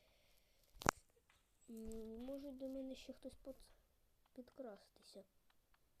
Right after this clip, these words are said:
Я не хочу, щоб мене хтось за сраку хапнув. Добуду дерева. Це не завадить.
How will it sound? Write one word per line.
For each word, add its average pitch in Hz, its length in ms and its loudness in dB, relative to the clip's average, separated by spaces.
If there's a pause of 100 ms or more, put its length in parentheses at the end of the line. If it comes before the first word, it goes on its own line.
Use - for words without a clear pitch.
(180)
Я 208 120 -2
не 226 140 0
хочу, - 340 -2
щоб - 180 -10
мене 208 240 -4
хтось 208 300 -8
за 208 420 -2 (280)
сраку 208 500 -4
хапнув. 202 540 -8 (1800)
Добуду 226 500 -2
дерева. 208 680 0 (1600)
Це 240 60 -10
не 202 200 -6
завадить. 190 680 -10